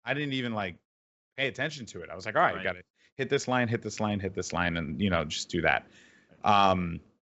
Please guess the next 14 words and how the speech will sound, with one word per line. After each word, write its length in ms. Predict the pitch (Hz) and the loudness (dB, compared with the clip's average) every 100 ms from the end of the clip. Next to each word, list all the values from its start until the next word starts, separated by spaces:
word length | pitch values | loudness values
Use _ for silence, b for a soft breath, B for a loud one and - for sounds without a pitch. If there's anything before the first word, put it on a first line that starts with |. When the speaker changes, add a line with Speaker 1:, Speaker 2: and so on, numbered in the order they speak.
| _ _ _ _ _ _ _ _ - | _ _ _ _ _ _ _ _ 2
Speaker 1:
so 240 | 131 117 | 6 6
we 240 | 107 113 | 6 4
run 180 | 110 123 | 6 4
the 60 | 127 | 4
video, 400 | 120 113 82 82 | 4 4 2 -2
and 120 | 110 | -2
it 40 | 104 | -2
was 120 | 92 | -2
so 320 | - - 120 | -2 4 4
hype. 320 | 110 113 98 101 | 4 2 -2 -6
It 80 | |
was, 340 | 101 95 85 - | -8 -6 -10 -10
you 100 | 113 | -4
know, 380 | 98 92 90 90 | -2 0 0 -4